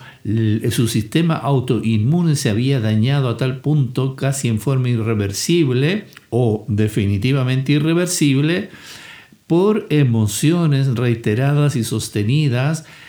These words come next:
en desequilibrio dentro de su sistema.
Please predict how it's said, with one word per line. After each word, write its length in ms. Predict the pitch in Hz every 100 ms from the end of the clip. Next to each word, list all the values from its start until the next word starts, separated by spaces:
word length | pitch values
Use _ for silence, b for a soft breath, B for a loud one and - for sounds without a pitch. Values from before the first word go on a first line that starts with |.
| B B
en 300 | - 131 143
desequilibrio 840 | 135 131 117 117 113 135 151 143
dentro 540 | 117 127 131 135 143 135
de 220 | 113 127
su 380 | 135 139 147 147 B B
sistema. 760 | B - 101 - 127 104 90